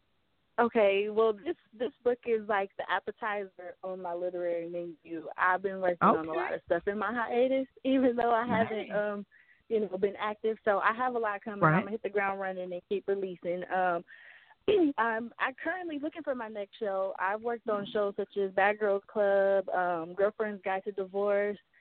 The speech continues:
Speaker 1: a short stint on Born This Way. So I'm,
Speaker 2: Okay.
Speaker 1: we'll see what, uh, show I fall into next. But that's pretty much <laughs> the gist of it: writing and continuing, um, my career in television and seeing where that takes me.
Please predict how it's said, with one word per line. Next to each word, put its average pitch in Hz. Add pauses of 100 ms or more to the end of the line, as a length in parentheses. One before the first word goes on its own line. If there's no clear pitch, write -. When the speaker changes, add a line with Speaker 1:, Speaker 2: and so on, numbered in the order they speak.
(220)
Speaker 1:
a 202 (120)
short 220 (120)
stint 208
on 180
Born 240
This 285
Way. 285
So 208
I'm, 226 (440)
Speaker 2:
Okay. 381
Speaker 1:
we'll 392
see 233
what, 214 (260)
uh, 190 (100)
show 196
I 185
fall 190
into 185
next. 175 (120)
But 170
that's 190 (100)
pretty 175
much 170 (100)
<laughs> 311
the 254
gist 233
of 220
it: 202
writing 226
and 180 (380)
continuing, 214
um, 190
my 196
career 208
in 208
television 294
and 254
seeing 240
where 208
that 214
takes -
me. 277